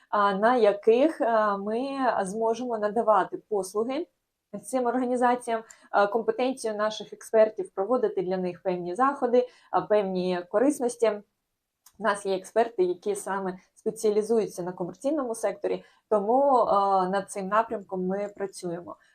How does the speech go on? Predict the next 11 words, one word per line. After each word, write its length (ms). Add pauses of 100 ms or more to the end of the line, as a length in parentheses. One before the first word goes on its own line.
А, 340 (340)
серед 400
наших 420
планів 420
на 160
майбутнє 640
це 300
саме 400
запустити 760
освітній 640
процес, 760